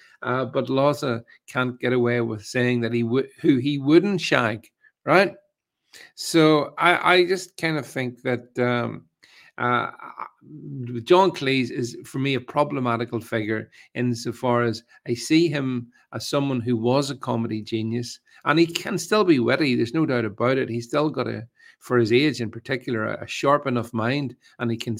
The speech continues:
I can see that he writes pretty sharp, uh, tweets and so on. But I also see that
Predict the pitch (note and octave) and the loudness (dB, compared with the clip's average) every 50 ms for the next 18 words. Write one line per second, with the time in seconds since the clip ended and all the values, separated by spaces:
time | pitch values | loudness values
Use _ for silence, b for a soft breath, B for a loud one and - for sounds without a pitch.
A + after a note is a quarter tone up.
0 | - - B2 A#2 A#2 B2+ A2+ A2 - - - C#3+ D#3 E3 D3+ D3 B2 B2+ B2 A#2 | -6 -6 -6 -6 -4 -6 -8 -8 -6 -4 -2 0 0 0 -2 -2 -2 0 0 0
1 | A#2+ A2+ A2+ A2+ - - - b b b b b _ - C#3 B2 B2+ A#2 A2 - | 0 -2 -2 -4 -6 -8 -12 b b b b b _ -6 -4 -2 -2 -4 -4 -4
2 | - - B2 A#2 A#2 - - _ _ _ _ - - A2+ A2 A2 A2 G#2 G2+ - | -4 0 0 0 -2 -2 -8 _ _ _ _ -10 -8 -6 -6 -6 -6 -8 -10 -8
3 | - B2+ C#3 D3 D3+ - - - - - b b b b b - A#2+ A#2 A#2 - | -4 -2 -2 -2 -4 -6 -12 -12 -12 -16 b b b b b -8 -8 -8 -6 -4
4 | C3+ B2 A#2+ A#2 A2+ G#2+ A2+ b b b b b _ - C3+ B2+ B2+ C3 C3+ C#3+ | -2 0 0 0 -2 -4 -6 b b b b b _ -2 0 2 2 2 4 4
5 | D#3+ F3+ E3+ E3+ D#3+ C#3 B2 A#2+ - C3 B2 A#2+ B2 B2 A#2+ B B B _ _ | 4 4 2 0 -4 -4 -4 -6 -4 -2 0 0 0 0 -4 B B B _ _
6 | _ - B2 A#2+ A#2 | _ -2 0 0 0